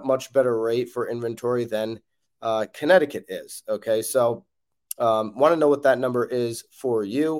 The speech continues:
of course, a-, and be able to articulate that to your buyers and, and why, um,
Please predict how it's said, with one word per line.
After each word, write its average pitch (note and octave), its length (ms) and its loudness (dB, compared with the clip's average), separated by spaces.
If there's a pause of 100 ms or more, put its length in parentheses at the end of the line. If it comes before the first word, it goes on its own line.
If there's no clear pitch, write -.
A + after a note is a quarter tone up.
of A2+ 160 -10
course, C#3+ 480 2 (360)
a-, A2+ 200 -4
and A#2+ 120 -4
be B2 100 0
able A#2 160 -2
to A#2+ 120 -4
articulate A2+ 640 -2
that G#2+ 360 -4
to G#2+ 460 -6 (260)
your D#3 260 8
buyers A#2 600 2
and, A2+ 360 -6 (460)
and A2 220 -6
why, B2 500 0 (360)
um, G2+ 480 -4